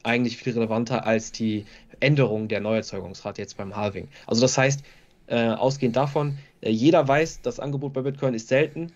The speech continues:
Also die einzig, die wirklich wichtige Variable jetzt für den weiteren Bullrun oder für die weitere Preisentwicklung ist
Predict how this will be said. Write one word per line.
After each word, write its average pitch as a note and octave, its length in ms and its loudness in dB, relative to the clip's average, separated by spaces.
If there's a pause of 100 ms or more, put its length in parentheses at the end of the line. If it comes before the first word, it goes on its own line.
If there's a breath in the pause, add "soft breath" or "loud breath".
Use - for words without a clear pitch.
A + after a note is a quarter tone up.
(200 soft breath)
Also - 140 -8
die A#2+ 140 0
einzig, C#3 440 -4
die B2 200 -4
wirklich C#3 340 0
wichtige G3 360 2
Variable E3+ 500 0
jetzt C#3+ 160 0
für - 80 -4
den C#3 120 0
weiteren C#3 340 2
Bullrun C3+ 380 4
oder A2+ 180 0
für B2 140 -6
die A#2 60 -2
weitere A#2+ 320 0
Preisentwicklung A#2 640 -4
ist C#3 300 -2